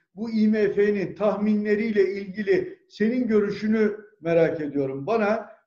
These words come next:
Türkiye için yüzde beş gay-, daralma şu andaki gidişat bakımından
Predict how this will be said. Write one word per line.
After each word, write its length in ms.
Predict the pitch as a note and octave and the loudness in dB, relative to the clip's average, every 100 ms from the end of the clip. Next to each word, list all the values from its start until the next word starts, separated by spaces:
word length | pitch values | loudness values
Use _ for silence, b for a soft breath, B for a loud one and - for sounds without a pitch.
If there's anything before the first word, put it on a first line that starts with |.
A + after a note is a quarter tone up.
| _ | _
Türkiye 440 | A3 A3+ A3 A3+ F#3+ | -4 -4 -4 -4 -4
için 340 | F3+ A3 G#3+ | -2 -2 -2
yüzde 420 | G3+ F#3 F#3+ F#3 | -4 -2 0 4
beş 360 | G#3+ A3 - - _ _ _ _ - | 4 2 -4 -14 _ _ _ _ -2
gay-, 560 | A3 G#3+ G3+ - - _ _ _ | 4 6 4 0 -12 _ _ _
daralma 640 | F3+ F#3 F#3 F3+ G3+ A#3+ A3+ - - | 4 6 6 4 0 -2 -4 -12 -20
şu 300 | - B3+ - | -2 0 0
andaki 500 | G3 F#3 F3+ F3+ F3 | -2 -2 -4 -4 -6
gidişat 560 | F#3+ G3+ - A#3 A3+ | -8 -8 0 0 0
bakımından 760 | G3 F3+ F3+ F3 F3 A3 A3+ | -4 -4 -6 -8 -4 -4 -4